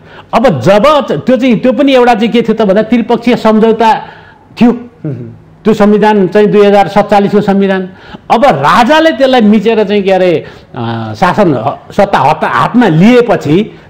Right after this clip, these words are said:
Speaker 1: त्यो राजाले भङ्ग गरे है भनेर चाहिँ, के अरे, हाम्रो पार्टी पनि चाहिँ गणतन्त्र चाहिँ को नारामा अगाडि बढ्या हो। हेर्नुहोस्, त्यो बेला
Speaker 2: मैले यहाँ फेरि सोध्न चाहेँ, तपाईँ पार्टीभित्र, घरभित्र झगडा नगरेर, घरभित्र सङ्घर्ष नगरेर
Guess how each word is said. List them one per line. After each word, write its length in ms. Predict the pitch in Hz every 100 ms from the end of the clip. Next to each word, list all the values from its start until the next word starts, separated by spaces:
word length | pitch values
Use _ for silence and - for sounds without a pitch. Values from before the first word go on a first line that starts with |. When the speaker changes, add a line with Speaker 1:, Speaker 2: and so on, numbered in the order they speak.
| -
Speaker 1:
त्यो 100 | 277
राजाले 420 | 240 240 269 269
भङ्ग 220 | 160 214
गरे 300 | 269 262 247
है 500 | 233 277 180 - - 127
भनेर 380 | 165 269 277 233
चाहिँ, 200 | 277 202
के 80 |
अरे, 120 | 254 247
हाम्रो 280 | 175 262
पार्टी 320 | 285 247 233 247
पनि 220 | 254 262
चाहिँ 100 | 226
गणतन्त्र 520 | 214 226 233 226 233
चाहिँ 260 | 233 226 170
को 260 | - 214
नारामा 400 | 202 196 196 196
अगाडि 240 | 190 180 175
बढ्या 260 | 175 165
हो। 100 | 156
हेर्नुहोस्, 260 | 151 151 -
त्यो 120 | 190
बेला 160 | 185 175
Speaker 2:
मैले 340 | 269 165 156
यहाँ 200 | 247 262
फेरि 360 | - - 320 269
सोध्न 320 | 233 208 202
चाहेँ, 220 | 185 170
तपाईँ 240 | 185 320
पार्टीभित्र, 680 | 110 208 226 262 233 165 175 196 233
घरभित्र 800 | 214 120 165 208 233 277 294 269 -
झगडा 360 | 135 156 202
नगरेर, 680 | 202 180 175 160 160 151 185
घरभित्र 580 | 202 120 143 202 226 277
सङ्घर्ष 500 | - 208 196 208 208
नगरेर 580 | 220 185 175 170 151 131